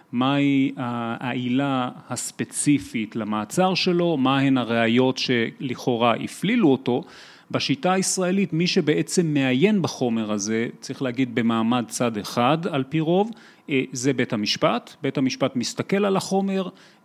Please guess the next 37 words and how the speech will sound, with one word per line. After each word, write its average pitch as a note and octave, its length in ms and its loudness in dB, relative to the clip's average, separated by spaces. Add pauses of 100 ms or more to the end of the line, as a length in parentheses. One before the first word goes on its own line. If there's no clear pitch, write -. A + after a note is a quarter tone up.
אה, B2+ 320 -2
ו-, B2+ 300 -2
ומחליט C3+ 560 2
האם C3 200 4
לאשר A#2 600 -2
או A#2+ 120 -6
לא A#2 160 -2
לאשר G#2+ 400 -4
את G2+ 60 -8
צו - 200 -4
המעצר. B2+ 600 -4 (400)
אנחנו C3 240 -4
אולי C#3 220 0
יהיה C#3 240 0
לנו C3+ 220 0
זמן, B2+ 360 0
אה, B2 80 -2
להרחיב B2 380 -6
טיפה C#3+ 280 -4
בנושא B2+ 400 0
הזה, C3 240 0
אבל A#2+ 160 0
ז-, A#2 160 -6
זו, C#3+ 220 -2
זו D3+ 160 2
באמת C3 380 4
אחת C3 280 -2
מהנקודות B2 640 0
היותר A#2 480 -2
קשות - 400 -4
בתהליך, C#3+ 640 -2
מכיוון C3+ 380 -2
שמתקיים C3+ 680 -2
פה C3+ 260 0
הליך B2 380 -2
משפטי, F#3 680 -4
למעשה, B2+ 640 0